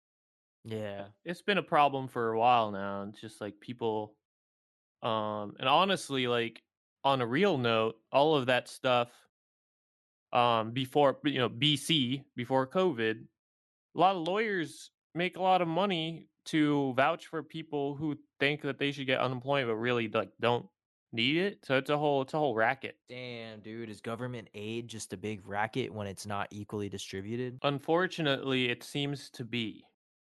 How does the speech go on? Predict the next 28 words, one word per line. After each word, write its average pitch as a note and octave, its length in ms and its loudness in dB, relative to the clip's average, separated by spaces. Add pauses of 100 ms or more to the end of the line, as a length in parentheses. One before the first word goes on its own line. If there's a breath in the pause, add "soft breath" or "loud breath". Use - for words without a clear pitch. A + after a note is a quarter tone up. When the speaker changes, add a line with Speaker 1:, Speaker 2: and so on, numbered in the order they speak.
(240)
Speaker 1:
Damn, C#3 220 -14
that's C3+ 140 -2
Speaker 2:
But C3 60 0
Speaker 1:
so G3 100 -4
fucked - 300 -8
up, F3 180 -4
man. B2 340 -12 (560)
Speaker 2:
but C#3 120 4
I D3 80 4
could D3+ 360 0
just C3 360 2
be, A#2 400 -2 (840)
you C3+ 140 0
know, A2+ 240 2 (140)
dumb C3 300 4
now G#2+ 160 -4
because A2+ 240 -10
of A#2+ 80 -6
my A2+ 120 0
mental A2+ 440 -4
atrophy A#2 520 -2
from A2 220 -8
working A#2 340 -2
from A2 200 -4
home B2 260 0
for E3+ 140 -6
so F3+ 220 -2
long. F#3 320 -2